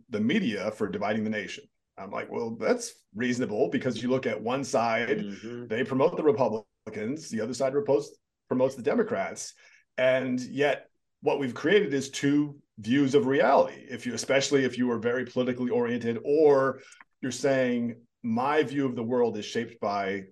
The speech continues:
Speaker 1: C N N or shaped by Fox News or shaped by whomever," because then you're saying that's what the world is.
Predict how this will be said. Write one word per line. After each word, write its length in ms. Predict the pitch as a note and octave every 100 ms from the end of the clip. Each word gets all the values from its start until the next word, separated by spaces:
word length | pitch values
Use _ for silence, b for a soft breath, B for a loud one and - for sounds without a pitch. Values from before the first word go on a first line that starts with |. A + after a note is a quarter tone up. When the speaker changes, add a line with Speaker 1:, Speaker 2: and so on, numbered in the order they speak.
| _
Speaker 1:
C 260 | - A#2+ A2+
N 80 |
N 240 | G#2+ G2+ G2
or 160 | G2
shaped 260 | - G#2 -
by 140 | F2
Fox 360 | F2 G#2+ G#2+ -
News 300 | G2 G2 F#2
or 60 | F#2+
shaped 200 | G#2+ -
by 100 | G#2
whomever," 600 | G#2+ G#2 G2 D2 C2+ b b b b -
because 220 | B2+ B2
then 100 | C#3
you're 100 | C#3
saying 380 | - C#3+ C3+ A2+
that's 300 | B2+ D3 -
what 140 | D3
the 60 | C#3
world 300 | A#2+ A#2+ A2+
is. 440 | F2+ - - -